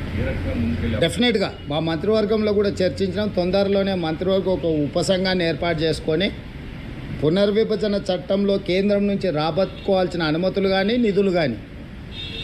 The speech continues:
Speaker 2: పక్క రాష్ట్రంతో సమస్యల పరిష్కారం కోసం చర్చలు కానీ,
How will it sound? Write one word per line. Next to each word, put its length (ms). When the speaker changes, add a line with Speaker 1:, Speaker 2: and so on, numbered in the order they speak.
Speaker 2:
పక్క 220
రాష్ట్రంతో 600
సమస్యల 520
పరిష్కారం 600
కోసం 320
చర్చలు 340
కానీ, 200